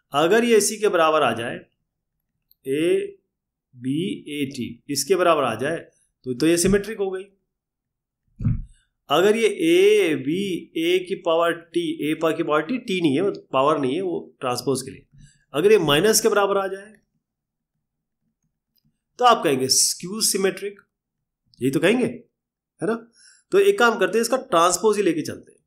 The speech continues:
अब ट्रांसपोज का, इसका हम, ये सॉरी, ट्रांसपोज किया ही नहीं हमने, ट्रांसपोज करेंगे, ये ट्रांसपोज करेंगे तो ये आना चाहिए, तो इसका ट्रांसपोज करते हैं,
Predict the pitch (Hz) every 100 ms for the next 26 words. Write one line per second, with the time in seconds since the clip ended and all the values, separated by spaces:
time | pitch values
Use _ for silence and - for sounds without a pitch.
0 | - 151 175 170 185 196 170 156 - 180
1 | 170 - 160 156 139 113 113 127 131 143
2 | - 123 170 123 95 - - 127 127 156
3 | 117 95 - _ _ _ _ _ _ 143
4 | 139 160 165 208 208 180 165 156 139 101
5 | 87 - _ _ _ _ _ - 151 220
6 | 190 170 165 190 180 120 - -